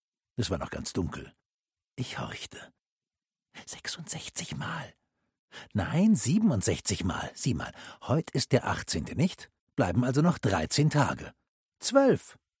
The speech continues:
Ach Junge, Oktober hat doch einunddreißig. Na ja, dreizehn. Und November hat dreißig, macht dreiundvierzig. Und dann noch vierundzwanzig vom Dezember macht siebenundsechzig.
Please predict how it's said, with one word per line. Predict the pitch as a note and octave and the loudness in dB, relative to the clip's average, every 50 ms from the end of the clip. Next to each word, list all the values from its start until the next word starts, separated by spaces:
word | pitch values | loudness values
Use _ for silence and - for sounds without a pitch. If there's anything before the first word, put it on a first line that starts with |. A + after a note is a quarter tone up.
| _ - | _ 2
Ach | - F3 - | 2 2 6
Junge, | - D#3+ D#3+ D#3 D3+ D3 C#3+ C#3 C3 A2+ F#2+ - - | 6 6 8 8 8 8 8 8 6 6 4 2 4
Oktober | - - - - - - - C3 D#3+ D3+ E3 D#3 A#2+ | 4 4 4 2 -8 -2 2 4 4 6 6 6 6
hat | C3 D#3 - | 6 6 6
doch | F#3 - - | 4 2 2
einunddreißig. | - D3+ F3+ F#3 F3+ D3+ B2 A#2 A#2 A2+ G#2+ - - F#2 D#2+ - - _ _ _ _ _ _ _ _ _ _ _ _ _ _ | 2 4 6 6 6 6 6 6 6 6 6 4 2 0 -2 -4 -10 _ _ _ _ _ _ _ _ _ _ _ _ _ _
Na | - - D#3 | -2 2 4
ja, | F3 E3+ E3 E3 D#3 | 6 8 8 6 6
dreizehn. | - F2+ G#2+ C3 C3+ - - G#2+ F2 D#2 D2 - - - - - _ _ _ _ - | 4 4 2 2 4 2 0 0 -2 -4 -6 -8 -10 -18 -20 -20 _ _ _ _ -2
Und | - C#3+ G2+ D#2+ | -2 0 2 2
November | G2+ F2+ - D#2 F2+ A2 A#2 G#2+ | 2 2 2 0 0 2 2 4
hat | G#2+ G#2 - | 2 2 0
dreißig, | - G2+ G2 F#2+ F2+ - - E2 - | 2 2 2 4 4 2 0 0 2
macht | G#2+ C3 D#3+ - - - - _ - | 2 2 2 2 0 -4 -12 _ -6
dreiundvierzig. | - - - D#2 - C#3 - - A#3 G#3+ - - - A2 - | -4 -4 -2 0 0 0 4 6 6 6 6 4 0 0 2
Und | B2 C3+ A#2+ - - _ - | 2 2 0 0 -2 _ 2
dann | - C3 A2 A2 A#2 | 2 4 6 8 8
noch | C3+ D3+ - - - _ _ _ | 8 6 6 2 -4 _ _ _
vierundzwanzig | - - C#3 B2+ A#2 F#2 A2 A#2 - - - G#2+ F#2+ F#2+ F2+ - - C3 - | -2 2 4 6 6 6 4 0 0 0 -2 -2 -2 -2 -2 -2 -4 -4 -4
vom | - E2 D#2 | -4 -4 -4
Dezember | D2+ D#2+ - - F#3+ A3 A3+ A3 A3 G3 | -4 0 2 4 6 6 6 6 4 4
macht | C#3 C#3+ E3+ F3 - - - - - | 4 4 2 2 0 -4 -14 -16 -12
siebenundsechzig. | - - F2 G2 A2 G#2 F#2+ G#2 G2 G2 - F#2 E2+ - - - - - - - - | -6 -2 0 0 0 2 2 2 2 2 2 0 -2 -2 -6 -6 -6 -6 -6 -8 -12